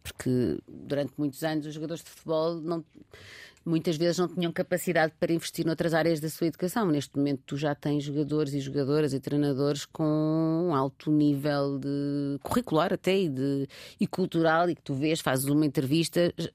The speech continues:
as coisas lá está também mudaram, ainda bem, não é? O futebol acompanhou o resto do país no que, no que diz respeito ao acesso à educação e, portanto, neste momento já tens, uh, um discurso no futebol, não é ainda generalizado, mas muito acima daquilo que era há, há uns anos atrás e torna tudo muito mais interessante, eu acho.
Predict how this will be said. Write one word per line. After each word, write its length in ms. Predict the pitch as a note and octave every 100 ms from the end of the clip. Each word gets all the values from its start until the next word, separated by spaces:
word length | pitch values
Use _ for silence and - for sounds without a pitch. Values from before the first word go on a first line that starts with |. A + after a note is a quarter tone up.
| E3+
as 80 |
coisas 320 | - A#3+ G#3 -
lá 140 | F3+
está 160 | D#3+ D#3
também 240 | F3 D#3
mudaram, 360 | D3 C#3 C#3 G#3
ainda 180 | C3+ C3
bem, 120 | F3+
não 80 | D#3+
é? 80 | F#3+
O 160 | C3+
futebol 320 | B2+ - C#3 D3+
acompanhou 580 | - D#3 E3+ E3 F#3
o 20 | A3+
resto 340 | A3 G#3 A3+
do 20 |
país 340 | F#3+ G3 A3 B3+
no 80 |
que, 140 | B3 A#3
no 140 | G3
que 120 | -
diz 100 | D#3+
respeito 320 | - - C#3+ C#3+
ao 60 |
acesso 300 | D3 C#3+ -
à 40 | D3
educação 480 | - E3+ - D3+ E3+ - - - - - -
e, 60 |
portanto, 240 | - - B2+
neste 300 | C#3+ C3 -
momento 340 | D3 D3+ D3+
já 160 | D#3+ E3+
tens, 640 | E3 E3 D#3+ D#3+ D3+ -
uh, 400 | E3 E3 D#3+ C#3 - D3+ D#3 -
um 100 | F3+
discurso 560 | - - F3 E3 - F3
no 60 |
futebol, 440 | D3+ D3 D3+ D#3+ -
não 280 | C3+ C3+ D3+
é 40 |
ainda 420 | C#3 C#3 C#3+ C3+
generalizado, 760 | B2 C3+ C#3 C#3 D3 D3 D#3 E3+
mas 220 | C#3+ A2+
muito 680 | A2 A#2+ C#3 C3+ D3 C#3+ D3
acima 540 | D3+ - D3 D3 D3+ D3+
daquilo 320 | D3+ - D3+
que 160 | C3+ D3
era 200 | C#3+ C#3+
há, 220 | C#3 -
há 60 | C3+
uns 200 | C#3 C3+
anos 200 | C#3 D3
atrás 340 | D#3+ - D3+
e 40 |
torna 240 | - C3 C3
tudo 180 | C3+ C#3
muito 200 | C#3 D3
mais 160 | C#3
interessante, 440 | D3 - - - -
eu 100 | -
acho. 140 | -